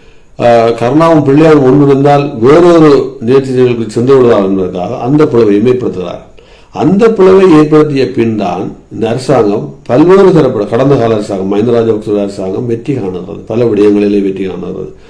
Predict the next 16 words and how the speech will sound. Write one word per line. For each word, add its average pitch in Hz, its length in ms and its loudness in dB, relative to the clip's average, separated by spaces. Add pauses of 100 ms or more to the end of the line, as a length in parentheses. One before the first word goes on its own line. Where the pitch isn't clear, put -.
(540)
பின்னர் 208 640 2 (300)
கருணாவையும் 160 760 2
செயலிழக்க 135 460 2
செய்து, 110 560 -2 (720)
அஹ், 107 440 -4
அதிக 160 460 0
பதவிகளாக, 135 1000 2 (480)
அஹ், 110 640 -2
அந்த 127 260 -2
நிலைக்கு 123 480 0 (380)
பிள்ளையான் 117 340 0
உயர்த்தப்படுகிறார். 92 680 -6 (120)
ஏனென்றால் 101 300 -6
பிள்ளையான் 117 460 -2 (400)
கடந்த 110 240 -4
காலத்திலே, 104 760 -2